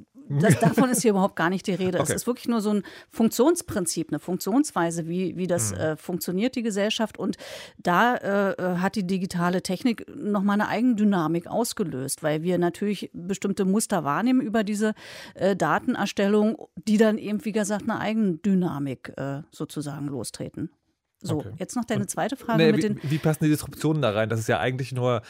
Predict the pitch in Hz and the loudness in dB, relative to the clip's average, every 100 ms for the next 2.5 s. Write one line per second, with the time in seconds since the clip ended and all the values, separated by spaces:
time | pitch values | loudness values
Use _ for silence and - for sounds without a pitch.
0 | - - 120 117 - 131 135 117 - 123 | -18 -6 -4 -2 -2 -2 -2 -6 -6 -6
1 | - 101 104 98 101 101 - - - 95 | -2 0 0 -2 -4 -6 -10 -16 -12 -12
2 | - - - 98 | -10 -14 -12 -14